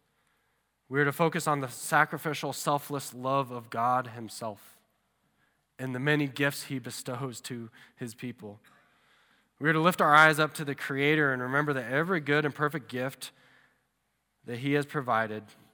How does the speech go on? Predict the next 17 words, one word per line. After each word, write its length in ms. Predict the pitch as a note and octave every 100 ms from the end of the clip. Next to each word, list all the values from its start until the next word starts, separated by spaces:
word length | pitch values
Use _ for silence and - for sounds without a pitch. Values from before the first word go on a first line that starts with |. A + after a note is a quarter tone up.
| _
uh, 280 | A#2+ A2 A2 - -
that 300 | B2 B2+ B2
he 160 | D3
has 80 | D3
provided 380 | D3 C3+ C#3 C3
with 140 | B2+
us 140 | C3 A2+
every 240 | B2+ C3+
good 220 | B2+ B2
and 100 | A#2
perfect 320 | - A#2 A2 -
gift, 360 | A2+ G2+ - - _ _ _ _ _ _ _ _ _ _ _ _ _ _ _ _ -
namely 580 | C#3 F3 F#3 B2+ B2 B2+ -
the 100 | B2+
Savior, 520 | - D3 D3+ C#3 B2
Jesus 520 | A2 B2+ C3 C3 -
himself. 560 | - A#2+ G2+ - A2